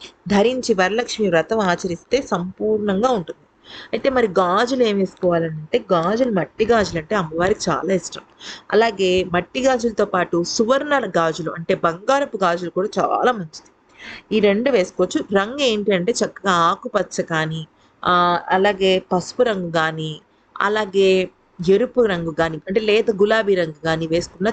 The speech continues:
చాలా మంచిది. నీలం రంగు గాజులు కానీ, కొద్దిగా నలుపు వర్ణం గాజులు కానీ, బూడిద రంగు గాజులు కానీ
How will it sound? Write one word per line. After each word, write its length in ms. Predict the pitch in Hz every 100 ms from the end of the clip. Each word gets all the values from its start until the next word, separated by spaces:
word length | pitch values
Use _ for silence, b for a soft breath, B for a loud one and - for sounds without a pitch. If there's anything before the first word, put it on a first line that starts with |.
| 202
చాలా 140 | 147
మంచిది. 480 | 156 151 - 262 349 - B B -
నీలం 540 | 196 240 294 320 294 220
రంగు 260 | 190 175 165
గాజులు 320 | 165 165 160
కానీ, 480 | 165 160 160 165 165
కొద్దిగా 320 | 208 175 190
నలుపు 420 | 190 170 185 - 269
వర్ణం 400 | 220 185 180 165
గాజులు 300 | 160 156 165
కానీ, 360 | - 156 156 156
బూడిద 380 | - 196 277 277
రంగు 300 | 233 185 175
గాజులు 260 | 160 160 156
కానీ 160 | 156